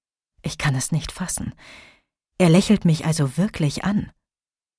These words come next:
Aber vielleicht ist er auch einfach nur ein freundlicher Mensch, versuche ich zurückzurudern, wenig überzeugt von meinem Glück.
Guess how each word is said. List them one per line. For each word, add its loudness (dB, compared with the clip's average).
Aber 2
vielleicht 0
ist -4
er 0
auch -2
einfach 2
nur 4
ein 0
freundlicher -2
Mensch, 6
versuche -8
ich -8
zurückzurudern, 0
wenig 6
überzeugt 0
von -2
meinem -2
Glück. -8